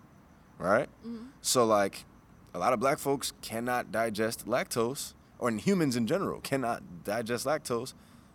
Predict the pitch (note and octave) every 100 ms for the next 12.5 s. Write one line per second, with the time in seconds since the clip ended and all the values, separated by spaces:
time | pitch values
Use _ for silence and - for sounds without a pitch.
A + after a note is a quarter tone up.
0 | - - B2 A2 G#2 G#2 G2 F#2+ C3 A#2
1 | F#2 F#3 F2 - - - F#2 F#2+ A2+ A#2
2 | F3 - - - - - G2+ G2+ G2 G2
3 | F2+ B2 C3 A2+ F#2+ G2+ G#2 G2+ - -
4 | - F2 F#2 G2+ G2 - C3+ B2+ A2 F#2+
5 | F2+ F2 F2 D#2 F2 G2+ G#2+ G2+ F2 F2
6 | E2+ F2 - E2 G2 G2 F#2+ F2 E2+ F2
7 | - - - - F2+ F#2 E2+ - E2 -
8 | D2+ G#2+ - - - - - - - -
9 | - - - - - - - - - -
10 | - - - - G4 C#4 G#3+ A#3 - C4
11 | D4 C4+ C#4+ G#3+ A#3 - C4 A#3+ G#3+ B3
12 | B3+ A3 G#3+ G#3 G#3